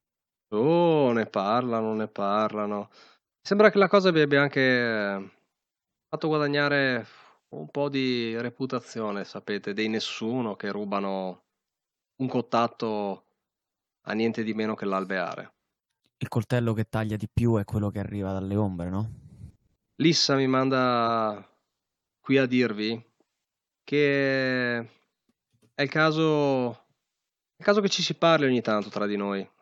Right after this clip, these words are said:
Speaker 1: a tutti gli effetti, anche indipendentemente dall'intermediazione di La Rose. L'alveare, l'alveare è una cosa che sta dando fastidio anche a noi.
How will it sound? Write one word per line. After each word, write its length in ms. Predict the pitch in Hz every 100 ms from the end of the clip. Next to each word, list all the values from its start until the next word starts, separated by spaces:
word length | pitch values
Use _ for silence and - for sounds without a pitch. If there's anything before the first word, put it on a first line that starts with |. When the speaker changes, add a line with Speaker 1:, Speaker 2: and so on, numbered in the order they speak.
| -
Speaker 1:
a 80 | 107
tutti 240 | 117 117
gli 80 | 110
effetti, 760 | 107 - 107 101 - 113 107 104
anche 960 | 113 127 127 120 117 110 107 101 _ _ - _ _
indipendentemente 840 | 127 131 131 131 127 127 123 120 120
dall'intermediazione 840 | 117 110 110 110 110 107 - 110
di 80 | 107
La 140 | 104
Rose. 380 | 101 101 98 - _ _ _ _ _ _ _ -
L'alveare, 880 | 131 143 143 147 147 143 135 127 110 - - - _ _ _ _ _
l'alveare 500 | - 143 175 208 202 151 135 131 127
è 20 |
una 240 | 127 127
cosa 300 | - 131 135
che 800 | 127 120 110 107 104 101 95 _ _ _ _ _ _ _ _
sta 100 | -
dando 260 | 131 139 143
fastidio 1300 | - 123 - 131 127 127 127 117 113 110 107 101 101
anche 280 | 101 117 -
a 60 | 120
noi. 360 | 101 90 90